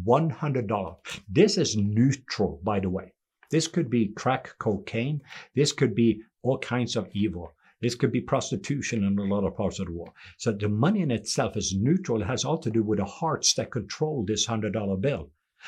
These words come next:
So with this hundred dollar bill, I can get twenty new names added to the Lamb's Book of Life in my events in one country.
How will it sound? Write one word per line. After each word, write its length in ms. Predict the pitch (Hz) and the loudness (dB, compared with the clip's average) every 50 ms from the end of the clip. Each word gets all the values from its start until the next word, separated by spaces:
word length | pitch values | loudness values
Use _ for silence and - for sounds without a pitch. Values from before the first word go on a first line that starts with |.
| - - | -12 -4
So 140 | - 135 - | 0 2 2
with 100 | 139 143 | 2 2
this 160 | 160 147 - | 0 -2 -2
hundred 380 | - - 202 226 220 175 123 | 0 0 0 2 2 0 2
dollar 260 | 113 123 127 127 113 101 | 2 2 4 4 2 2
bill, 400 | 92 90 95 131 139 117 95 - _ - | 2 2 2 2 2 0 -4 -6 _ 0
I 200 | 123 143 175 180 | 2 2 2 2
can 260 | 180 - 160 120 101 | 2 0 -2 -2 0
get 300 | 98 - 113 - - - _ - | 0 -2 -2 -2 -6 -16 _ -20
twenty 420 | - - - 143 160 185 202 185 165 | -16 -10 -4 -2 0 2 2 4 4
new 200 | 151 151 156 156 | 4 4 4 4
names 400 | 143 135 131 131 143 143 131 - | 4 2 2 2 0 0 0 -2
added 300 | 127 120 123 131 120 - | -2 -2 0 0 0 0
to 140 | - 123 113 | 0 0 0
the 100 | 104 107 | 2 0
Lamb's 320 | 110 110 110 110 104 - | 0 0 0 -2 -4 -4
Book 220 | - - 104 - - | -2 -4 -4 -2 0
of 80 | 98 | 0
Life 240 | 98 107 113 113 - | 2 2 0 0 0
in 80 | 107 95 | -2 -2
my 140 | 107 104 101 | 0 0 0
events 560 | 101 95 92 113 117 101 90 92 - - _ _ _ _ _ _ | 0 0 0 0 0 0 -2 -4 -6 -8 _ _ _ _ _ _
in 140 | - 110 98 | -2 0 2
one 220 | 104 117 120 135 | 4 4 4 2
country. 440 | 135 - 107 92 92 - 90 80 - | 0 -2 -4 -4 -4 -6 -8 -10 -10